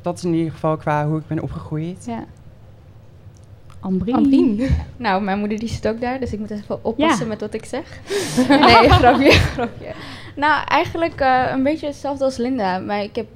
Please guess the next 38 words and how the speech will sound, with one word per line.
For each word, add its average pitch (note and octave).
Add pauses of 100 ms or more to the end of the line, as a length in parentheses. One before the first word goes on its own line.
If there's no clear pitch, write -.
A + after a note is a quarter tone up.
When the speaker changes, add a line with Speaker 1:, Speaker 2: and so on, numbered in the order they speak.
(140)
Speaker 4:
twee B3+
oudere A3+
zussen, B3+
dus, G3+
eh, G3 (240)
vier A#3
vrouwen G3+
en F#3+
dan F#3
mijn F#3+
vader. G#3+ (400)
En G#3
ze G3+
hebben A3
ons A3
eigenlijk G#3+
ook A#3+
altijd A#3+
opgegroeid, A3
gewoon, G#3 (240)
ehm, G3+ (140)
opgevoed A3+
met F#3+
eigen G3+
mening, F#3+
gewoon F#3 (360)
sterk G3
in G3+
je G3
schoenen G3
staan. F#3
Mijn F#3+ (180)
moeder G3
is F#3
ook G3
een G#3+
supersterke G#3
vrouw. F#3+